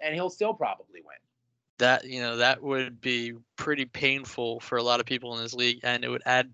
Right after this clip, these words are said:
Speaker 2: to him being the most fined person in <laughs> Stinky from, from my, from my memory. But, um, all right, let's get into the next game here, and we will waste no time getting into your game against Mad Dong Bags, the guy that you are,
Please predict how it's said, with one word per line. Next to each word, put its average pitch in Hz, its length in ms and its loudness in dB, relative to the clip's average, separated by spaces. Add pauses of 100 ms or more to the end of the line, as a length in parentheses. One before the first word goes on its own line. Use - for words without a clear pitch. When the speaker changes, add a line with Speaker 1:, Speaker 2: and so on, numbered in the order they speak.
Speaker 2:
to - 80 -10
him 127 220 -2
being 120 320 2 (480)
the 127 80 0
most 123 420 2
fined 127 640 2 (460)
person 127 560 -4 (100)
in 123 300 0
<laughs> - 20 -10
Stinky - 420 -8
from, 135 280 -8
from 131 320 0
my, 120 220 4 (300)
from 127 380 -6
my 120 100 2
memory. 117 400 -4
But, 120 240 2
um, 113 300 0 (320)
all 139 60 4
right, 131 100 4
let's 143 140 -2
get 165 160 4
into 151 200 -2
the 143 80 -4
next 131 220 0
game 135 180 -12
here, 131 240 0
and 123 280 0 (600)
we 135 100 4
will 135 160 4
waste 139 260 2
no 131 120 -4
time 143 460 0
getting 135 320 0
into 135 520 -8
your 120 380 -2
game 110 420 -2 (340)
against 120 640 0
Mad 120 640 2
Dong 120 400 2
Bags, 120 500 2
the 117 80 -12
guy 123 240 2
that 131 140 -8
you 127 220 -6
are, 113 260 -2